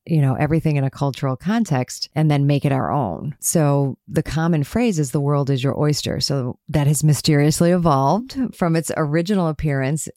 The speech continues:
in, uh, Shakespeare's comedy, The Merry Wives of Windsor. So that's, I wanted to find out who first said that. And it is slightly misquoted because that's often,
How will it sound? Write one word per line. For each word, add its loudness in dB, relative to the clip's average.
in, 2
uh, 0
Shakespeare's -2
comedy, 0
The 2
Merry 4
Wives 0
of -4
Windsor. -4
So -6
that's, -4
I -6
wanted -2
to -4
find -4
out -4
who -2
first -6
said -2
that. 0
And 2
it 4
is 4
slightly 2
misquoted 2
because 0
that's -2
often, 0